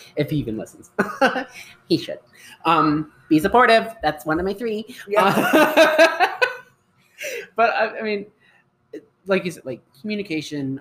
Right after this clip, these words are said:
Speaker 1: honesty, trust, supportive.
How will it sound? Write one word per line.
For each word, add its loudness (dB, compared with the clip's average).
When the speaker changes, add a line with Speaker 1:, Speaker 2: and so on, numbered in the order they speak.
Speaker 1:
honesty, -10
trust, -18
supportive. -18